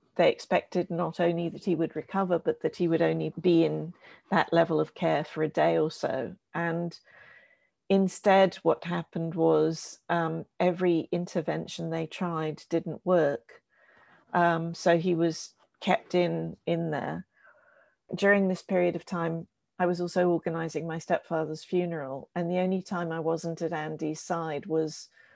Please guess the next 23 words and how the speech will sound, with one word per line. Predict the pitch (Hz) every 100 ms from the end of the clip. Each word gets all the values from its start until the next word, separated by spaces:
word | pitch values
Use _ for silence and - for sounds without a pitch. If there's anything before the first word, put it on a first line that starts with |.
| _
when | - 165
I | 170
attended | 160 - 165 151 -
my | 156
stepfather's | 151 165 151 - 147 151 156
funeral. | - 170 165 156 127 - _ _ - - - - _ _ _
And | 180 190
so | - 190 185
at | -
some | - 208 220
point, | - 185 175 - _
the, | 185 180 175 - _ _ _ _ _ _ _ _
um, | 190 180 165 165 - _ _ _ _
the | 196
nursing | 185 185 175 185 180
staff | - 160 151 160 - _ _ -
were | 185 175 165 - _
becoming | 175 - 190 180 165
concerned | 180 170 175 170 156
about | 165 160 -
me, | 185 202 160 160 -
and | 170 165
they | 170